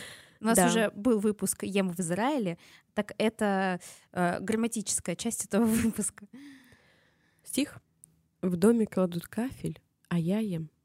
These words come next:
Speaker 2: фалафель".
Speaker 1: У меня есть очень смешная история, связанная с, э,
Speaker 2: Кафелем или с фалафелем?
Speaker 1: <laughs> Щас узнаешь.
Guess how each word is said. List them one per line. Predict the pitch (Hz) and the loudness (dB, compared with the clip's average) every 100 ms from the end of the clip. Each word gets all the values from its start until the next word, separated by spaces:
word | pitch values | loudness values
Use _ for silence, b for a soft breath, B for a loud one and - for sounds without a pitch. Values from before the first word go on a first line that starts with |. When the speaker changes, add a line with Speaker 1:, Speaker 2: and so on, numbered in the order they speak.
| - | -8
Speaker 2:
фалафель". | 170 160 165 165 - - - _ _ _ _ _ _ _ _ _ - | -4 -2 -2 -2 -6 -20 -20 _ _ _ _ _ _ _ _ _ -10
Speaker 1:
У | 202 | -6
меня | 208 208 | -6 -4
есть | 196 190 208 | -4 -4 -6
очень | 196 196 | -6 -8
смешная | 196 180 196 175 | -8 -10 -8 -6
история, | 170 - 240 240 190 | -6 -4 -4 -4 -6
связанная | - 190 202 190 175 | -6 -6 -6 -8 -12
с, | - - - | -10 -8 -6
э, | 170 160 160 | -4 -4 0
Speaker 2:
Кафелем | 240 320 - 208 196 | 0 2 2 2 4
или | 196 | 4
с | 214 | 2
фалафелем? | - 254 254 254 262 240 | 4 4 6 4 4 4
Speaker 1:
<laughs> | 285 269 302 427 - 453 | 4 4 6 6 8 6
Щас | 233 262 | 6 0
узнаешь. | 254 247 190 180 - | -2 -2 -4 -4 -6